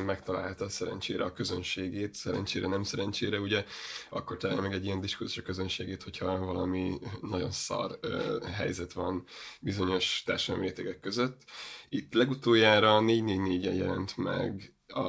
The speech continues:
Horváth Bencétől egy elemzés, ö, ezzel kapcsolatban fiatal felnőttekre fókuszálva, illetve a Mércén Szalai Erzsébettől a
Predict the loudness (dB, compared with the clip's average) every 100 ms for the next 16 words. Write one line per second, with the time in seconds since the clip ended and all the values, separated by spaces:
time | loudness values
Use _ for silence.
0 | 0 0 2 2 4 4 2 2 0 6
1 | 6 8 6 4 4 4 4 4 2 2
2 | 4 4 2 2 2 0 -2 0 2 2
3 | 2 2 4 4 0 -4 0 2 2 -2
4 | -2 -2 -2 -4 -4 -4 -4 -6 -2 0
5 | 2 2 0 -2 0 0 0 -2 -4 -6
6 | -4 -2 -4 -4 -2 0 0 0 -2 -2
7 | -4 -6 -8 -4 -4 -6